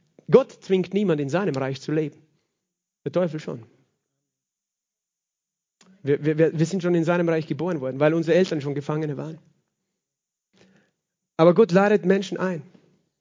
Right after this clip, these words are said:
Und deswegen braucht es uns, darum heißt es in der Bibel, „Jeder, der den Namen des Herrn Jesus anruft, wird gerettet.“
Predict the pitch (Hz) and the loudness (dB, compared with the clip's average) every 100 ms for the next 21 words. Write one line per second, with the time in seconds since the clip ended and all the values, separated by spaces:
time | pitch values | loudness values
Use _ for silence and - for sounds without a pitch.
0 | - - _ 151 170 - 180 170 165 165 | -20 -20 _ -2 -2 2 2 4 0 0
1 | 160 - 190 185 - 165 214 196 202 202 | -4 -2 -2 -2 -2 2 2 2 -2 -4
2 | 196 185 226 151 151 160 165 165 160 160 | -4 -2 -2 0 0 0 -2 -2 -2 -2
3 | 170 165 165 156 151 175 165 - 156 165 | -4 -6 -6 -6 -6 -6 -8 -8 -8 -6
4 | 156 170 165 170 175 175 | -8 -6 -4 -4 -6 -8